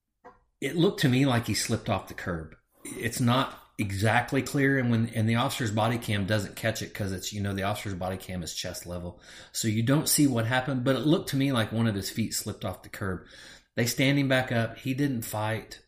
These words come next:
Um, they stand him back up. Once they get him up is when you can hear him, when he starts telling the officers that,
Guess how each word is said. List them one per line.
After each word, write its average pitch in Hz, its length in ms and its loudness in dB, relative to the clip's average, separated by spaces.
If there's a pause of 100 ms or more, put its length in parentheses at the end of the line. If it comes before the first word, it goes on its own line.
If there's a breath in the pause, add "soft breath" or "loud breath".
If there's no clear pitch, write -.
Um, 95 420 -6 (760)
they 98 80 -6
stand 123 320 0
him 120 80 0
back 113 240 -2
up. 101 260 -4 (560 loud breath)
Once 151 240 4
they 175 100 6
get 147 160 6
him 127 160 6
up 131 220 2
is 101 160 -2
when 110 160 2
you 107 80 2
can 98 160 -6
hear 117 300 0
him, 98 160 -2
when 104 100 0
he 101 80 0
starts 104 320 -4
telling 110 320 -2
the 98 80 -2
officers 95 460 -6
that, 90 180 -8